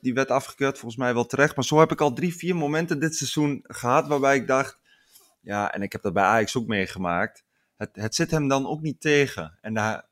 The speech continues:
ook wel eens mee geconfronteerd. En dan is, eh, Ten Hag er een kei in om je te wijzen op die ene paar momenten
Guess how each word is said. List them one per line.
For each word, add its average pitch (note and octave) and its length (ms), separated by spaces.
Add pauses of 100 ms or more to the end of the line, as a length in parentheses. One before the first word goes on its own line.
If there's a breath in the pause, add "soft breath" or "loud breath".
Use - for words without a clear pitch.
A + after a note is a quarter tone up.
(140)
ook B2 140
wel A#2+ 120
eens A2+ 100
mee A#2 180
geconfronteerd. B2 880
En A#2 160
dan A#2+ 160
is, B2 280
eh, G#2+ 140
Ten A2+ 220
Hag C3 220
er B2+ 80
een A2 140
kei D3+ 300
in D#3+ 120
om C#3+ 160
je C#3 120
te B2 120
wijzen C3+ 420
op - 180
die C3+ 180
ene D3+ 280
paar D3 220
momenten C#3+ 680